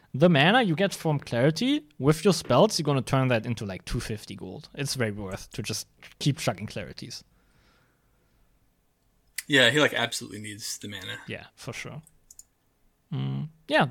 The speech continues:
Speaker 2: And
Speaker 1: that's
Speaker 2: he has
Speaker 1: Leshrac.
Speaker 2: good cosmetics, too.
Speaker 1: Oh, yeah,
Speaker 2: He
Speaker 1: he
Speaker 2: has,
Speaker 1: does.
Speaker 2: uh, two cool pink immortals. I assume you use one of the green ones, 'cause
Speaker 1: Uh, he has
Speaker 2: why
Speaker 1: two
Speaker 2: would
Speaker 1: pink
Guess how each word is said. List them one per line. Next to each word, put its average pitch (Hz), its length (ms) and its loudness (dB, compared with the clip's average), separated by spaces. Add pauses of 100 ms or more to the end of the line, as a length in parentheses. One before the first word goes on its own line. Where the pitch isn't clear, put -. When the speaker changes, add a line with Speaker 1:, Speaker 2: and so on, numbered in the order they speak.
Speaker 2:
And 120 180 -6
Speaker 1:
that's - 200 0
Speaker 2:
he 233 180 0
has 233 140 2
Speaker 1:
Leshrac. - 20 -12
Speaker 2:
good - 260 2
cosmetics, 160 760 2
too. 127 420 -2
Speaker 1:
Oh, 185 160 -2
yeah, 117 80 -8
Speaker 2:
He 120 60 -4
Speaker 1:
he 120 60 -2
Speaker 2:
has, 113 200 -2
Speaker 1:
does. 113 80 -2
Speaker 2:
uh, 110 280 -6 (760)
two 160 260 -4
cool 139 340 -8
pink - 560 -10 (720)
immortals. 131 600 -4
I 127 120 -4
assume 123 280 -4
you 123 100 -2
use 123 200 -6
one 123 100 -6
of 113 60 -12
the 110 40 -12
green 120 320 -8
ones, 139 300 -4
'cause - 400 -10 (300)
Speaker 1:
Uh, 123 320 -2
he - 160 0
has - 240 2
Speaker 2:
why 117 120 -8
Speaker 1:
two 113 140 0
Speaker 2:
would 285 80 -2
Speaker 1:
pink - 100 4